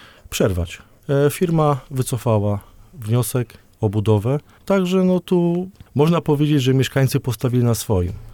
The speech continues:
A mieszkańców było sporo, bo to nie tylko miejscowość Ujazdówek, ale i Ujazdowo, Pęchcin, Rykaczewo.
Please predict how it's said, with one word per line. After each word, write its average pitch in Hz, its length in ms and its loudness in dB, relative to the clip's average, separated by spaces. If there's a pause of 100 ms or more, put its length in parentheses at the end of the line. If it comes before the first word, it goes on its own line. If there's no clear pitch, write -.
(540)
A 131 100 2
mieszkańców 147 500 -2
było 139 160 0
sporo, 113 380 0
bo 147 100 -4
to 180 100 -4
nie 160 140 0
tylko 127 240 -2
miejscowość 113 580 -2
Ujazdówek, 110 640 -2
ale 98 160 0
i 92 100 -2
Ujazdowo, 113 840 0
Pęchcin, 110 600 0 (540)
Rykaczewo. 113 840 0